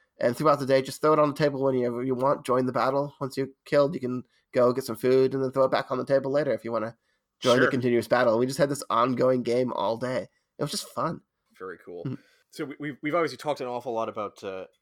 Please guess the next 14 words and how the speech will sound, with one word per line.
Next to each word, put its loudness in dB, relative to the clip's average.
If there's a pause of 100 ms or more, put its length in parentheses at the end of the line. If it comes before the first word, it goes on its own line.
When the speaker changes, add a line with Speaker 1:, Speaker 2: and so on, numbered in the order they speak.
(140)
Speaker 2:
D-Day -10
so -12
far, -12
but -12
I -8
was -10
wondering -10
if, -20
um, -12 (240)
are -12
there -10
any -10
other -6
battles -4